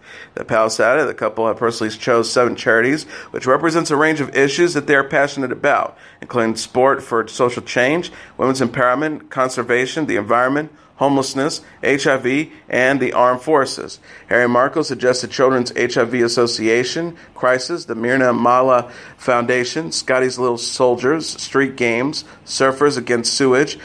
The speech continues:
and the Wilderness Foundation. Kensington Palace tweeted, uh, "Myrna Maha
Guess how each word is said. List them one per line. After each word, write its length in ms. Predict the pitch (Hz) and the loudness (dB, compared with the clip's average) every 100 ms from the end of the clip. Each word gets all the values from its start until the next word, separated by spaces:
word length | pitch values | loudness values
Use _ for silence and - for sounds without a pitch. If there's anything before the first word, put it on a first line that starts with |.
| - - | -12 -2
and 200 | 123 127 | 0 2
the 80 | |
Wilderness 520 | 127 139 139 127 123 - | 4 4 2 0 -2 -4
Foundation. 840 | - 120 117 139 123 - - - - - - | 0 0 2 2 0 -2 -10 -14 -20 -20 -8
Kensington 520 | 98 110 120 120 117 | -4 -2 -2 -2 -2
Palace 360 | 117 123 113 - | 0 0 0 -2
tweeted, 360 | 123 139 160 156 - - - | -2 -2 -2 -6 -20 -12 -2
uh, 340 | 110 110 107 | 2 2 0
"Myrna 400 | 107 127 139 131 | 0 0 2 2
Maha 580 | 120 - 120 123 127 160 | 0 2 0 2 0 -2